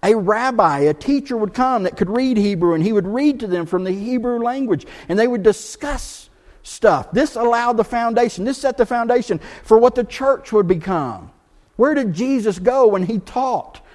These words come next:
in his ministry? He went to the synagogues. It allowed him an opportunity to go face to face and to share Jewish text, comparing it to his life and what he was bringing to offer.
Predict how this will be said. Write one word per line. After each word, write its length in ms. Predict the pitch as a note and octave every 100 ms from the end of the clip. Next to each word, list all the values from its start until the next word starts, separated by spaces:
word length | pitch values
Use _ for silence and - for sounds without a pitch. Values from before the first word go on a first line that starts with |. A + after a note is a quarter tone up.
| _
in 100 | F#3
his 160 | A3
ministry? 520 | F#3+ B3+ D#4 - C#3 B2+
He 100 | C4
went 240 | F#3 D#3+
to 40 | G#3
the 140 | A3+
synagogues. 800 | - C#4 C#4+ C4 G#3 F3 B2+ A#2 - -
It 120 | A3
allowed 480 | C4 A#3+ A#3 B3 C4+
him 320 | G#3+ C4 B3+
an 80 | A3
opportunity 680 | G#3+ A#3+ B3 - B3+ A#3 A3+
to 80 | A3
go 380 | A#3+ C4 A3 - -
face 320 | - C4+ C#4
to 120 | -
face 440 | B3 C4+ C4+ F#3 -
and 140 | F#3 F#3
to 60 |
share 600 | F3 - C4 C4+ A3 F3+ - - -
Jewish 400 | A#2 C4 D#4 -
text, 580 | - C#3+ C#3+ - - - - - _ _ _ -
comparing 380 | C3+ E3 D#3
it 140 | D3+ -
to 100 | C#3
his 220 | C3+ A#2
life 580 | B2 A2+ F#2 F2 - - _ _ _ _ -
and 100 | A#2+
what 160 | C3+
he 120 | B2+
was 100 | B2
bringing 380 | A2 B2 A#2+ A2+
to 60 | G#2
offer. 520 | G2+ G#2 G2+ D#2+ D#2+